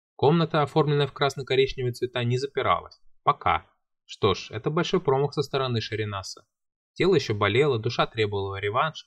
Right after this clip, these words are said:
поэтому я огляделась, довольно улыбнулась и направилась к широкой постели, застеленной коричневым покрывалом. Картина легла посередине кровати.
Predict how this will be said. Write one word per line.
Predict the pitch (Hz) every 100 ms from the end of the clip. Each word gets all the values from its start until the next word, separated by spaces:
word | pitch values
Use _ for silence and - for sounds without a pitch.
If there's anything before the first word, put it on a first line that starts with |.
| -
поэтому | 156 156 120
я | 107
огляделась, | 101 104 139 147
довольно | 110 113 123 110
улыбнулась | 104 107 165 185 -
и | 185
направилась | 190 - 131 139 123
к |
широкой | 117 120 120
постели, | 120 117 139 131
застеленной | 110 110 - 120 120 110
коричневым | 104 110 - 104
покрывалом. | 101 - - 98 95 87 82 _ _ _ -
Картина | 95 - 131 165
легла | 131 127
посередине | 117 - - 107 107 107
кровати. | 104 107 98 90 - -